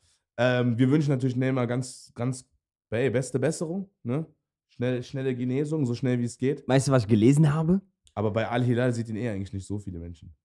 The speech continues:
Speaker 1: Hm.
Speaker 2: Mhm, mhm.
Speaker 1: Aber wirklich jetzt, oder?
Speaker 2: Ähm,
Speaker 1: Man sieht doch, ich habe von Neymar nichts mitbekommen diese Saison.
Speaker 2: Nein, ich glaube, es wurde noch nicht so viel gespielt. Ich habe keine Ahnung. Ich weiß nicht. Äh, aber weil er sich ja bei einem fifa-Wettbewerb verletzt hat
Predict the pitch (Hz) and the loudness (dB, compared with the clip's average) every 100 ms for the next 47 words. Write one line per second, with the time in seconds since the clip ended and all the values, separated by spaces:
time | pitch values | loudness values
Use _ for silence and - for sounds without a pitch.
0 | _ 101 92 - _ 110 113 110 127 120 | _ -8 -8 -10 _ 0 2 4 2 0
1 | 92 104 117 107 98 90 120 139 101 95 | -2 -2 0 2 0 2 2 0 -2 -4
2 | 92 120 120 120 117 - 101 104 143 - | 2 4 8 6 4 -2 -8 -6 -4 -4
3 | 101 104 107 123 139 131 156 - 151 143 | -6 -8 -4 -2 -2 -2 -4 -8 -10 -6
4 | 110 98 92 90 87 - _ _ _ _ | -4 -4 -8 -12 -16 -20 _ _ _ _
5 | _ _ 104 110 101 113 131 98 98 98 | _ _ -20 -16 -4 2 2 2 -2 -4
6 | 117 131 131 - 117 135 113 110 104 113 | 0 0 0 -4 0 4 4 2 -4 -6
7 | 95 - 123 87 85 - 90 76 87 87 | -6 -2 0 0 -4 -8 -8 -6 -4 -6
8 | 73 - 50 62 92 - 98 82 76 - | -6 -14 -20 -18 -16 -8 -6 -4 -6 -8
9 | _ _ - 107 113 101 98 127 139 139 | _ _ 0 4 4 4 4 6 8 8
10 | 160 120 123 117 123 123 117 104 - _ | 6 4 4 6 4 2 2 0 -6 _
11 | _ 104 110 117 120 110 - 180 147 110 | _ -6 -2 2 2 0 0 0 2 2
12 | 107 - 104 101 95 117 98 110 - - | 2 2 2 2 0 -2 -2 -2 -6 -8
13 | 170 - | -8 -8